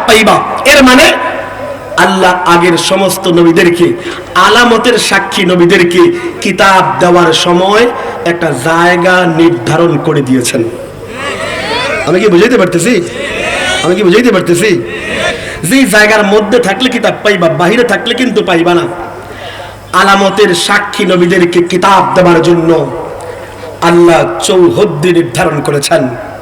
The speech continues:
আল্লাহ তাআলা সীমানা নির্ধারণ করেছেন, বর্ডার নির্ধারিত করে দিয়েছেন। কিন্তু এর উল্টা, এর উল্টা আল্লাহ যখন চাক্ষুষ সাক্ষী নবীকে কিতাব দিতে চাইলেন, আল্লাহ আমাদের নবীকে বলেন নাই, "ও নবী মুহাম্মদ,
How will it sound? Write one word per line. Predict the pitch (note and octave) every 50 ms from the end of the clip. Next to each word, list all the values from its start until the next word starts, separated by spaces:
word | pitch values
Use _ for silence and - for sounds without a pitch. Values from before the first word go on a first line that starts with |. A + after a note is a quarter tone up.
| - - - - - - - - - - - - - - -
আল্লাহ | F#3 G#3 G#3+ A#3 A#3 G#3+ G#3
তাআলা | G#3 G#3+ A3 A3 A3 G#3+ G#3+
সীমানা | G#3 - - - - C4+ C#4 D4+ D4+ C#4+
নির্ধারণ | D4 D4 B3+ G#3 - D#4+ D#4 D4 C#4+ C4+
করেছেন, | D4 C#4 C4 C4 B3 B3+ B3 A3+ F3 D3+ - - - - - - - - - - - - C3+ D3
বর্ডার | F3 F#3+ G3 F#3+ F#3+ G3+ G3+ G3 F3 E3+
নির্ধারিত | F3+ F#3+ F3+ D3 - G3 G3 G3 E3+ G3
করে | F3+ F3+ E3 E3+
দিয়েছেন। | E3 E3+ E3+ - - - F3 E3+ C#3 - - - - - -
কিন্তু | - C4 C4 C4 A#3
এর | G#3+ - -
উল্টা, | G#3 E3+ - - E3+ D3+ D#3 - - - - - - - - - - -
এর | G#3+ G#3 G#3 G#3+
উল্টা | G3+ F3 D#3 - F3+ D#3+ D3 B2+ - - - - - - - - -
আল্লাহ | G3+ G#3+ - G#3+ G3+ F#3+
যখন | A3 - - - - E3+ - - - - - - - -
চাক্ষুষ | - G#3+ - - - - C#4 C4+ - - -
সাক্ষী | A3 - - - A3 G3
নবীকে | F#3+ G3+ F#3+ - - F#3+ E3+
কিতাব | - F#3+ F3 G3 G3 G3 G3+ F#3+ F3+ D3
দিতে | D3 F#3+ F3 F3+
চাইলেন, | F3 G3+ F3+ F3 F3 F3+ E3+ D#3+ D3 C3+ - - - - - - - - -
আল্লাহ | E3+ F3 F#3+ F#3+ F#3+ F#3+ F#3 -
আমাদের | E3 F3 F3 F3+ F3 F3 F3+ F3+ E3+
নবীকে | E3+ F3+ E3+ E3+ E3+ - E3+
বলেন | D3+ D#3 E3 F#3+ G#3+ G3
নাই, | G3 F#3 F3 E3 E3+ -
"ও | - A#3+ C4
নবী | B3+ A3+ G3+ F3 F3
মুহাম্মদ, | E3+ E3 - F3 F3 D#3+ E3 E3 D#3